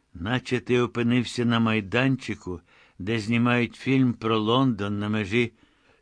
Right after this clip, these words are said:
дев'ятнадцятого двадцятого століття.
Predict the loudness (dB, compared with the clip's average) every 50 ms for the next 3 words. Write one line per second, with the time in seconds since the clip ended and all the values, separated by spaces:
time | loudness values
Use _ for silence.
0 | _ -18 -4 2 4 4 6 4 2 0 -2 0 0 0 0 -2 -8 -6 -4 -4
1 | -4 -4 -4 -6 -6 -6 -6 -8 -8 -8 -8 -8 -8 -8 -10 -12 -12 -14 -12 -12
2 | -12 -14 -18 -20 -20